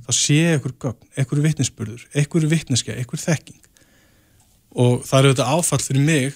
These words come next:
vitandi það að það get ekki verið til nein gögn eða vitnisburður um að ég hafi framið þessi brot,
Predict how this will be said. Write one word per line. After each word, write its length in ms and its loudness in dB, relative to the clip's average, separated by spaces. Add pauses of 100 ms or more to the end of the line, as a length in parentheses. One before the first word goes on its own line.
vitandi 680 0
það 220 -2
að 160 -12
það 160 -6
get 380 -2
ekki 160 -4
verið 160 -2
til 160 0
nein 160 0
gögn 280 -4
eða 140 0
vitnisburður 600 -2
um 220 4
að 140 2
ég 100 2
hafi 160 2
framið 400 2
þessi 160 2
brot, 380 0